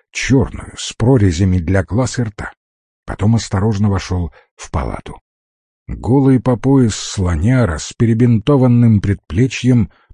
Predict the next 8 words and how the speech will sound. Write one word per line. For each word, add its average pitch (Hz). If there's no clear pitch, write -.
полусидел 127
на 113
кровати 107
и 104
смотрел 117
какой-то 120
крутой 123
боевик. 107